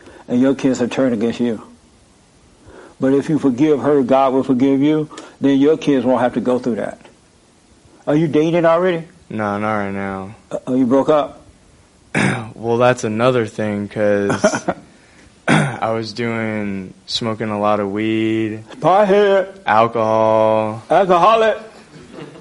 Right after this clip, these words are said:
Speaker 2: And I was so addicted to those, I would just do them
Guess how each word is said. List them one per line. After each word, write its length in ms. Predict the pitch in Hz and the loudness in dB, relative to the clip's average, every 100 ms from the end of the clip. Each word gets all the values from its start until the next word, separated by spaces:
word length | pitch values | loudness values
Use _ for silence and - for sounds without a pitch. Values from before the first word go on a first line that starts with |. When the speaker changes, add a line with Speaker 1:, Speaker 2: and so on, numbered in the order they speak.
| - - - - - - - - - | -20 -20 -20 -20 -20 -20 -20 -16 -4
Speaker 2:
And 760 | 113 113 113 110 107 107 101 - - - - - - | 0 0 2 0 0 -2 -4 -6 -12 -18 -20 -20 -2
I 120 | 113 | 0
was 180 | 117 113 | 2 0
so 260 | - 139 117 | 2 4 2
addicted 440 | 98 123 139 127 | 2 0 0 -2
to 60 | 110 | -2
those, 360 | 113 113 113 | 0 2 2
I 120 | 113 | 2
would 140 | 113 107 | 2 0
just 300 | 110 104 - | -4 -6 -4
do 220 | 120 120 | -2 0
them 520 | 117 113 107 101 95 | 0 -2 -2 -4 -8